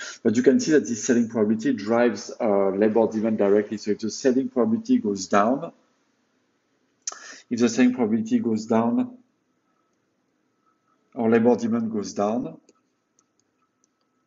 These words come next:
And as a result, unemployment is also going to go up. Okay, so this is a, a Keynesian element, uh, that comes into play.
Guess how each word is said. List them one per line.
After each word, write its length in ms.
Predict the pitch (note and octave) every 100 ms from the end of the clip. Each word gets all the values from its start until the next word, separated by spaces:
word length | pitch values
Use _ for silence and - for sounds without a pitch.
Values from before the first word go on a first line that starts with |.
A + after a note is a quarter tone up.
| _ _ _ _ _ _ _ _ _ _ _ _ _ _ _ _ _ _ _ _ _ _ _
And 140 | C3+ A2+
as 140 | A2
a 80 | A2
result, 420 | G#2 G2+ B2+ B2
unemployment 580 | C3 A2+ A2 A#2 A2 A2+
is 100 | G#2+
also 300 | G2+ G2 A#2
going 240 | G2+ G#2 G2+
to 100 | F#2+
go 160 | G2+
up. 300 | - - - - _ _ _ _ _ _ _
Okay, 200 | A2 A#2 A#2 - _
so 120 | -
this 240 | G#2+ A#2+ -
is 140 | A#2
a, 400 | G#2+ - - -
a 80 | G#2
Keynesian 580 | - C3 A#2 A2 A#2 A2
element, 500 | G#2 G2 G#2 G2+ - -
uh, 160 | G#2+
that 240 | F#2 G2 -
comes 220 | G#2+ F#2+
into 240 | F#2+ -
play. 220 | G2 G#2